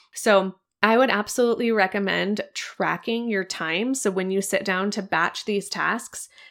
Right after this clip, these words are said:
set a stopwatch timer and track how long it takes you.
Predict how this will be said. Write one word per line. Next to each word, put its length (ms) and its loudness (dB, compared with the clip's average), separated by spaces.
set 340 0
a 260 4
stopwatch 680 0
timer 380 0
and 260 -2
track 400 -2
how 140 2
long 200 0
it 120 -4
takes 400 -8
you. 260 0